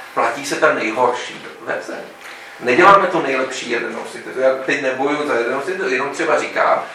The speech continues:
že je mainstreamová věda, která třeba prosazuje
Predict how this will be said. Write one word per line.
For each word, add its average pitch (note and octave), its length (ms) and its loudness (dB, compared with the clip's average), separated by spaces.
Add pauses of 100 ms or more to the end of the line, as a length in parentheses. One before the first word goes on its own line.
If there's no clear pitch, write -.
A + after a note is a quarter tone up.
(260)
že G#2+ 220 0 (280)
je A2+ 140 -8
mainstreamová D3 760 2
věda, E3 360 0 (100)
která C3 220 -4
třeba C3 280 -8 (240)
prosazuje A#2 460 -10